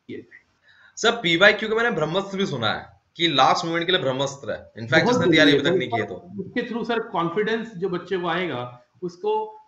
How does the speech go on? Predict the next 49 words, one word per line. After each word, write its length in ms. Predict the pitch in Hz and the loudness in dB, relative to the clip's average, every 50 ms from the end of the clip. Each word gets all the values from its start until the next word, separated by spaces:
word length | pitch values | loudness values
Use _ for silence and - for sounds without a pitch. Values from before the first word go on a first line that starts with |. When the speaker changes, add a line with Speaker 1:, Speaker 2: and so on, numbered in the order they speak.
| _ _ | _ _
Speaker 1:
बच्चे 360 | 185 175 165 175 170 - - 196 | _ -10 -8 -8 -8 -6 -4 -4
को 100 | 196 202 | -2 0
जो 120 | 202 208 | -2 -2
आइडिया 360 | - 160 165 175 180 214 220 | -2 0 0 0 2 0 0
मिलेगा 360 | 214 196 180 175 170 175 175 180 185 175 - | 0 0 -2 -2 -2 -2 -2 -4 -4 -8 -8
कि 100 | - 190 | -10 -8
last 720 | 185 175 151 151 160 180 180 - - - - _ _ _ _ | -8 -6 -2 -2 -2 -2 -4 -8 -14 -18 -20 _ _ _ _
ten 140 | 185 185 185 | -8 -6 -4
years 280 | 175 175 175 175 - | -2 -2 -4 -4 -6
में 120 | 180 175 - | -10 -10 -10
किस 220 | - 202 208 _ | -12 -14 -12 _
type 160 | 196 180 180 | -6 -4 -4
के 60 | 180 | -4
क्वेश्चन 300 | 175 175 165 160 - 170 | -4 -4 -6 -6 -6 -8
आए 160 | 143 143 156 160 | -6 -6 -4 -4
हैं, 280 | 139 127 135 - - _ _ _ _ _ _ _ 175 | -6 -8 -10 -12 -18 _ _ _ _ _ _ _ -4
वो 140 | 190 202 208 | 0 0 2
उसके 420 | 220 214 214 196 185 190 - 202 | 2 2 0 -2 -4 -2 -2 0
लिए 140 | 196 196 190 | 2 2 2
बिल्कुल 440 | 180 175 170 - 165 151 - - _ - 151 | 2 0 -2 -2 -6 -6 -6 -10 _ -6 -4
रामबाण, 300 | 170 175 175 170 156 131 113 - - _ _ _ _ _ _ | -2 -2 0 -2 -2 -4 -6 -10 -16 _ _ _ _ _ _
कोई 100 | - 175 | -6 -6
शक 80 | 170 - | -6 -6
नहीं। 300 | - - _ _ _ _ 143 | -12 -16 _ _ _ _ -2
Last 340 | 165 190 185 - - - | 0 0 0 -2 -8 -8
के 80 | - 208 | -8 -6
मोमेंट 340 | 185 180 175 170 175 175 180 | -6 -4 -4 -4 -4 -4 -4
में 120 | 180 175 | -6 -6
पीवाईक्यूज़ 440 | - 165 156 160 156 151 - 165 - | -4 -4 -2 -2 -4 -6 -8 -12 -12
को 80 | - 160 | -12 -10
देखना 240 | 139 127 135 156 | -10 -10 -10 -12
बहुत 320 | 151 143 131 151 165 151 135 | -14 -12 -6 -4 -4 -4 -2
जरूरी 220 | 135 127 127 123 | -4 -6 -6 -6
होता 200 | 117 113 - _ | -8 -12 -14 _
है 60 | - | -20
sir। 160 | _ _ _ _ _ _ _ _ _ _ _ _ - | _ _ _ _ _ _ _ _ _ _ _ _ -8
Speaker 2:
ठीक 180 | - 123 113 | -8 -6 -4
है, 300 | 110 92 - - - _ _ _ | -4 -6 -6 -8 -16 _ _ _
यहाँ 300 | 127 123 123 120 131 139 | -10 -10 -4 0 0 0
पर 240 | 135 - - - - 139 | 2 2 2 2 2 0
एक 180 | 139 139 143 | 0 2 4
और 140 | 147 151 143 | 2 2 4
मैं 100 | 147 147 | 4 2
रामबाण 380 | 139 131 131 131 131 131 131 131 | 2 2 0 0 0 2 2 2
में 400 | 131 131 131 127 120 - 135 127 | 0 0 -2 -4 -4 -4 -4 -4
एक 160 | 123 123 - 123 | -4 -4 -4 -4
एडिशनल 300 | 123 123 113 107 131 123 | -2 -2 -4 -4 -6 -4
बात 180 | 120 117 117 113 | -2 -2 -2 -2
लाऊंगा। 240 | 113 110 110 120 | -4 -6 -4 -4